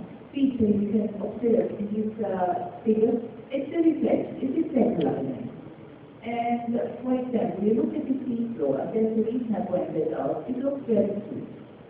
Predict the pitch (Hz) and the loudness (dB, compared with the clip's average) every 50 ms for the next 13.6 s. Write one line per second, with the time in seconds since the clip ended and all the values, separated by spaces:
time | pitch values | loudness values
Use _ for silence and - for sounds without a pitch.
0 | - - 247 254 247 262 - - - - - - - - - - - - - - | -8 -2 0 0 2 2 0 0 -2 0 0 2 2 2 2 0 0 -2 -4 -8
1 | - - 330 339 - 349 320 294 - 302 269 - 233 214 196 190 190 - - 202 | -6 -2 -2 0 0 0 0 0 0 0 0 2 2 4 4 2 2 0 -4 -4
2 | 185 196 190 185 190 190 - 165 156 156 156 151 - - - 208 208 196 208 226 | -2 -2 -2 -2 -2 -2 0 2 2 2 2 0 -2 -2 2 4 4 4 6 6
3 | 240 262 262 262 226 202 190 190 202 208 208 196 190 185 180 180 - 170 170 165 | 6 8 8 8 6 6 4 4 4 4 4 6 8 8 8 6 6 4 4 4
4 | - - - - - - - 226 - 247 208 - - - - - - - - - | 2 0 -4 -10 -4 2 4 8 8 8 8 8 4 2 0 0 0 0 -2 -4
5 | - - - - - - - - - - - - - - - - - - - - | -8 -12 -14 -16 -18 -18 -20 -20 -20 -20 -20 -20 -20 -20 -20 -20 -20 -20 -20 -20
6 | - - - - - - - - - - - - - - - - 240 240 240 240 | -20 -20 -20 -20 -20 -20 -20 -20 -20 -20 -20 -20 -20 -20 -10 -4 0 2 4 4
7 | 233 220 247 269 277 269 - 240 233 226 226 226 - - 214 202 - 196 185 185 | 4 4 2 2 2 2 2 2 2 2 0 0 -2 -4 -4 -2 0 0 0 0
8 | 185 160 151 156 156 - - 165 160 - - - 185 185 160 143 - - 135 131 | 2 0 0 0 0 -4 -6 -8 -10 -12 -10 -6 -4 -2 -2 -2 -2 -4 -6 -6
9 | 123 - - - 165 - 196 196 196 - - - - 156 151 156 151 143 143 139 | -6 -6 -8 -8 -8 -4 -2 0 0 0 -2 -2 -2 0 2 4 4 4 2 0
10 | - - - - - - - - - - 175 175 - 208 214 247 254 247 - 214 | -2 -6 -8 -10 -12 -14 -14 -16 -16 -14 -12 -6 -2 0 2 4 4 4 4 4
11 | 208 208 208 - 208 - - - - - 190 190 185 190 185 180 175 160 160 160 | 4 4 4 2 0 -6 -8 -12 -12 -10 -8 -8 -6 -6 -4 -4 -4 -4 -4 -6
12 | 160 160 - 160 156 - - - 151 - - - - - - - - - - 202 | -6 -8 -8 -10 -10 -12 -12 -12 -10 -10 -10 -10 -12 -12 -16 -18 -20 -14 -10 -10
13 | 202 - 240 233 233 226 208 - - - - - | -6 -2 0 2 2 2 0 0 -4 -6 -6 -6